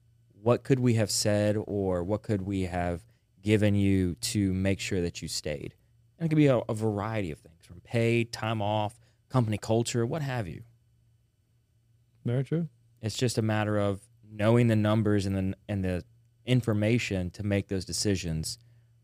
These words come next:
Speaker 1: from a managerial position.
Speaker 2: Right.
Speaker 1: Which not every business has.
Speaker 2: No. And that's why I think companies that maybe don't outsource their, their H C M, their human capital, they're, they're missing a lot of that, although they're,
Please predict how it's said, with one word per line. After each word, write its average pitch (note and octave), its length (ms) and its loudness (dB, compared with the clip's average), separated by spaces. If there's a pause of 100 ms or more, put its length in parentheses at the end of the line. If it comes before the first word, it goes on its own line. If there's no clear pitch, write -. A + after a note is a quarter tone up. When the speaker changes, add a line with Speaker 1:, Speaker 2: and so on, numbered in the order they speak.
(180)
Speaker 1:
from G2 180 0
a F2+ 120 -2
managerial F#2 720 -2
position. - 560 -10 (560)
Speaker 2:
Right. A2 260 -4
Speaker 1:
Which A2 200 -2
not G2+ 160 2
every G2+ 140 0
business E2+ 340 -2
has. - 340 -12
Speaker 2:
No. A2 260 -2 (180)
And E3 120 6
that's F#3+ 200 6
why C3+ 440 6 (500)
I C3+ 80 4
think C3 240 2
companies C3 460 4
that A#2+ 180 2
maybe B2 280 2
don't A#2+ 280 0
outsource C#3 720 0 (100)
their, C#3 460 4 (540)
their B2+ 120 2
H C3+ 260 2
C C#3 160 4
M, C#3 140 6
their C3 80 6
human C#3+ 300 6
capital, D3+ 480 2
they're, C#3 180 6
they're C#3+ 220 6
missing D3 440 4
a B2 100 2
lot A#2 260 -2
of C#3 80 2
that, D3+ 200 2
although D3+ 280 10
they're, C#3 260 6